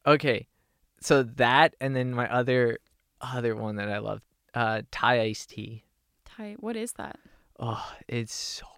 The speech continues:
Speaker 1: good.
Speaker 2: Is that, like, a branded drink or, like, a concept drink?
Speaker 1: Concept drink.
Speaker 2: Okay.
Speaker 1: Um, if you go get Thai food,
Speaker 2: Mm-hmm.
Speaker 1: like, next time you go get Thai food,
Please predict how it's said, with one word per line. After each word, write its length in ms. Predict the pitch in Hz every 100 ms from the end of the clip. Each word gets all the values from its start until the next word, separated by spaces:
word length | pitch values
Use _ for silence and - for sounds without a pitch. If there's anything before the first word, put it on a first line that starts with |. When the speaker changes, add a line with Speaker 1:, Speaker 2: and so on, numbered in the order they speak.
| -
Speaker 1:
good. 80 | - - _ _ _ _ _ _ _
Speaker 2:
Is 100 | 240
that, 180 | 220 202
like, 180 | 220 233
a 260 | 214 196 180 - -
branded 600 | 175 175 170 185 214 220
drink 380 | - 254 311 -
or, 200 | 247 202 -
like, 200 | 185 180
a 60 | 175
concept 760 | - 170 175 - - - -
drink? 120 | -
Speaker 1:
Concept 360 | 147 131 120 104
drink. 240 | 107 - -
Speaker 2:
Okay. 80 | 160
Speaker 1:
Um, 360 | 160 147 135 110 _ _ _ _ _ _ _ -
if 100 | 139
you 80 | 135
go 100 | 139
get 160 | 127 -
Thai 220 | - 120
food, 400 | - 143 151 156 -
Speaker 2:
Mm-hmm. 300 | 208 185 160
Speaker 1:
like, 180 | 120 117
next 220 | 131 -
time 200 | 135 135
you 140 | 127
go 120 | 123
get 180 | 117 117
Thai 260 | - 107 117
food, 360 | - 143 156